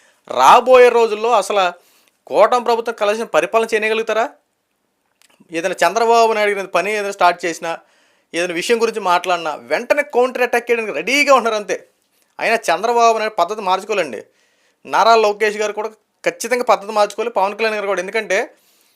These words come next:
ఒక ప్రభుత్వం ఏదైనా మంచి పని చేస్తున్నప్పుడు ఆ ప్ర-, మంచి పని ప్రజల్లోకి వెళ్ళనీయకుండా ఎంత దారుణంగా వీళ్ళు ట్రోలింగ్ చేస్తున్నారో ఒక్కసారి ఇలాంటి వాళ్ళ మీద కఠిన చర్యలు తీసుకోవాలి. రీసెంట్గా ఈ సోషల్ మీడియా మీద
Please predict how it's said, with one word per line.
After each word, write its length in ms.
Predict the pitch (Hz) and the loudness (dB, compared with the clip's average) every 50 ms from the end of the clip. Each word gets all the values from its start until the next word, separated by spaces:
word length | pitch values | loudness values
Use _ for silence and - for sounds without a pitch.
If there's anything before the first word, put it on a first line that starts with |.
| _ _ _ _ _ _ - | _ _ _ _ _ _ -12
ఒక 160 | 139 - 151 | -10 -10 -8
ప్రభుత్వం 520 | - - 156 165 214 262 262 - 262 247 | -2 0 0 2 2 0 0 0 0 2
ఏదైనా 220 | 233 220 208 208 196 | 2 0 0 -2 -4
మంచి 260 | 180 180 185 - 220 | -4 -6 -6 -8 -6
పని 220 | - 220 214 208 | -6 -6 -4 -2
చేస్తున్నప్పుడు 520 | 190 180 170 170 - 190 170 160 - 185 175 | 0 0 0 0 -2 -6 -8 -6 -2 -2 -2
ఆ 60 | 156 | -2
ప్ర-, 340 | - - 165 165 156 160 160 | -2 -2 0 2 2 2 0
మంచి 280 | 156 160 180 208 - 254 | -2 -6 -8 -6 -8 -6
పని 260 | 240 233 226 233 226 | -4 -4 -2 -2 -2
ప్రజల్లోకి 600 | 226 - 180 175 170 226 240 240 240 226 226 196 | -2 0 -2 0 0 0 0 0 -2 -2 0 0
వెళ్ళనీయకుండా 640 | 185 190 202 208 208 202 190 190 175 165 170 190 202 | -2 -2 -2 -4 -6 -6 -6 -6 -10 -6 -6 -6 -6
ఎంత 440 | 196 160 151 160 180 - - 220 196 | -6 -6 -8 -8 -8 -6 -2 -2 0
దారుణంగా 640 | 156 165 170 190 220 233 233 233 226 226 220 226 220 | 2 4 6 6 6 4 2 -4 -8 -4 -2 -2 -2
వీళ్ళు 280 | 208 190 190 190 185 | -2 -2 -6 -8 -8
ట్రోలింగ్ 480 | 180 - 175 180 190 208 214 208 196 175 | -6 -2 0 0 0 0 -2 -4 -2 2
చేస్తున్నారో 560 | 170 170 170 160 - 156 147 156 175 220 285 - _ _ _ _ _ _ _ _ - | 2 2 2 2 -2 -4 -4 -2 -2 -4 -4 -8 _ _ _ _ _ _ _ _ -16
ఒక్కసారి 420 | 139 - - 185 170 185 196 226 220 | -16 -12 -10 -4 0 2 2 2 4
ఇలాంటి 360 | 196 202 214 233 226 226 240 | 2 2 2 2 0 -2 0
వాళ్ళ 260 | 226 208 208 220 233 | 4 4 4 4 4
మీద 200 | 240 240 226 220 - | 2 -2 -4 -2 -2
కఠిన 220 | 185 185 - 240 | -2 -4 -2 -6
చర్యలు 280 | 240 226 240 226 240 226 | -4 -2 -2 -2 -2 -4
తీసుకోవాలి. 440 | 214 220 208 - 240 220 175 120 - _ _ _ _ _ - | -6 -8 -4 0 0 0 0 -2 -6 _ _ _ _ _ -12
రీసెంట్గా 600 | 127 151 180 180 233 240 233 233 220 214 214 226 | -10 -8 -2 0 0 0 0 0 2 2 2 2
ఈ 160 | 240 220 170 | 0 -4 -10
సోషల్ 420 | - - 170 165 190 214 247 233 | -6 0 2 2 2 2 0 -4
మీడియా 260 | 226 226 226 226 226 220 | -4 -2 -2 -2 -2 -2
మీద 200 | 220 208 196 | -2 -4 -2